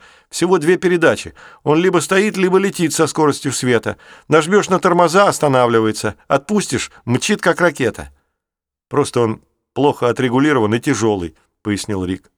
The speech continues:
Теперь он чувствовал себя не гостем, а хозяином. Свой поселок мальчик знал до последнего камешка. Лавки вдоль набережной, пляж, где бегали дети и собаки,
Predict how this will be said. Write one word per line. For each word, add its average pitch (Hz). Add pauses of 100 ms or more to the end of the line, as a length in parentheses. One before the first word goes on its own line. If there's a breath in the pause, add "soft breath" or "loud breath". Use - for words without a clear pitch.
(880)
Теперь 180
он 160
чувствовал 165
себя 143
не 160
гостем, 156 (440 loud breath)
а 117
хозяином. 90 (540)
Свой 139
поселок 139
мальчик 123
знал 120
до 110
последнего 110
камешка. - (760)
Лавки 147
вдоль 135
набережной, 127
пляж, 131
где 110
бегали 123
дети 127
и 123
собаки, 120